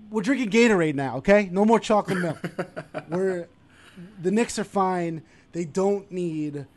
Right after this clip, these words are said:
Speaker 1: uh, a Carmelo Anthony. He tried, he went to O K C. It didn't work out. Like, there's a reason no team really wants him. Go, go let the Lakers sign, you know, Carmelo and J R and Tyson Chandler and Kenyon Martin,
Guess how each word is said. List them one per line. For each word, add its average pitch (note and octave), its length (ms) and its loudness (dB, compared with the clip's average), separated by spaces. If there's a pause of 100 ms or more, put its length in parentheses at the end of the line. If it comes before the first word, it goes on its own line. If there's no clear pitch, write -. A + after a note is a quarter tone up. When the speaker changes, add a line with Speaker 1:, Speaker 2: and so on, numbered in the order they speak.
(400)
Speaker 1:
uh, C#3+ 400 -10
a D3 80 -10
Carmelo D#3 480 -6
Anthony. C#3 580 -10 (240)
He F3 120 -10
tried, A3 340 -2 (520)
he G#3+ 160 -10
went G#3 200 0
to C4 60 8
O B3+ 100 8
K - 280 -2
C. A#3 380 -4
It A3 100 -4
didn't A#3 180 -4
work A3 220 -6
out. G#3 280 0 (480)
Like, D#3+ 260 -8
there's G#3+ 220 -2
a A#3 60 0
reason A3+ 420 0
no G3+ 180 2
team F3+ 340 -6
really D#3+ 200 -6
wants C#3+ 360 -12
him. E3 100 -12
Go, E3+ 180 -4 (200)
go G#3 160 2
let C4 300 2 (360)
the F#3+ 80 -6
Lakers F#3+ 380 0
sign, E3 520 -4 (260)
you F3+ 140 -6
know, D3 320 -8 (500)
Carmelo F#3 600 4
and F3 120 -2
J E3+ 260 0
R D#3+ 360 0
and D#3 180 -8
Tyson F#3+ 380 -6
Chandler F3+ 580 -4
and E3+ 140 -8
Kenyon G3+ 320 -2
Martin, F#3+ 480 0